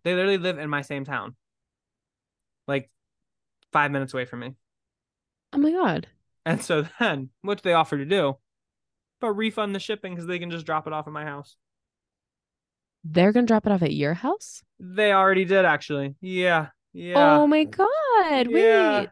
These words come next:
Speaker 1: Yeah, guys.
Speaker 2: <laughs> Wait, that's so cute and
Speaker 1: This is
Speaker 2: cool.
Speaker 1: her.
Speaker 2: <gasps>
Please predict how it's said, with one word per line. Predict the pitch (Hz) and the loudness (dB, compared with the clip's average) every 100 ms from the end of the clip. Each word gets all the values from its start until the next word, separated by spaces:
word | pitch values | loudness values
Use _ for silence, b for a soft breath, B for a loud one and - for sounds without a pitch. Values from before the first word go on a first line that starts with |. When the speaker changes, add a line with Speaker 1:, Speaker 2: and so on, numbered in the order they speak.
| - | -12
Speaker 1:
Yeah, | 226 311 220 | -8 2 6
guys. | 640 480 392 381 - | 6 6 0 0 4
Speaker 2:
<laughs> | 453 381 B B B _ _ - | 4 4 B B B _ _ 0
Wait, | 415 508 | 2 2
that's | 453 - | 0 -4
so | 440 440 | -4 -4
cute | - 415 440 523 523 440 | -4 0 2 2 2 0
and | - 381 | -4 -6
Speaker 1:
This | 427 | -8
is | - | -4
Speaker 2:
cool. | 381 466 415 | -2 -2 -2
Speaker 1:
her. | 311 277 254 233 220 208 208 208 _ - | 0 0 0 0 0 0 -2 -6 _ -14
Speaker 2:
<gasps> | 381 381 339 | -12 -12 -14